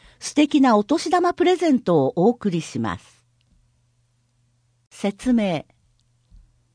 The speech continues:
教室の黒板、緑色に見立てた見開きページに、十一の問題と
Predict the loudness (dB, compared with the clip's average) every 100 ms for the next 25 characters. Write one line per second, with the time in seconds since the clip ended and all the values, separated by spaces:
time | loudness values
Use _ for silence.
0 | _ _ 0 0 0 -4 0 4 4 2
1 | -4 0 0 0 -2 -8 _ _ -8 -2
2 | 0 0 -2 -4 -6 -8 _ _ _ _
3 | _ 4 6 6 4 0 0 -4 -2 -2
4 | 0 2 0 0 -4 0 0 0 -4 -4
5 | -4 -8 _ _ _ -14 -4 2 2 2
6 | 0 2 2 2 0 0 0 -4 -4 -4
7 | -4